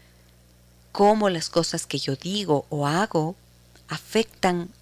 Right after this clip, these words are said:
a las personas con las que yo me relaciono, con las que convivo y digo amar. Reflexionar. Hay algo que nosotros toditos tenemos, pues, ¿no? A veces un grito mal dado en un momento fatal,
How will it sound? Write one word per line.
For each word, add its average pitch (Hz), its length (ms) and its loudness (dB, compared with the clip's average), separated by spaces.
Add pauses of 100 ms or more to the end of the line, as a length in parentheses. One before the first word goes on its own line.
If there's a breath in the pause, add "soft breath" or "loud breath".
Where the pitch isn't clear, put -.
(100)
a 156 100 -6
las 156 160 -10
personas 170 480 -4
con 156 180 -8
las 143 160 -10
que - 140 -16
yo 147 180 -8
me 151 140 -6
relaciono, 185 680 -4
con - 160 -8
las 147 140 -8
que - 140 -4
convivo 196 560 -4
y 180 40 -4
digo 160 280 0
amar. 202 460 -2 (1000 loud breath)
Reflexionar. 175 1200 -4 (840 loud breath)
Hay 226 240 -8
algo 233 260 -6
que 165 160 -8
nosotros 175 460 -4
toditos - 540 -6
tenemos, 147 440 -2
pues, 120 220 -10
¿no? 117 180 -12 (480)
A 170 60 -4
veces 185 340 -4
un 190 160 -4
grito 185 360 -4
mal 147 360 -2
dado 165 300 2
en 156 80 -4
un 165 180 -4
momento 156 560 -4
fatal, - 540 0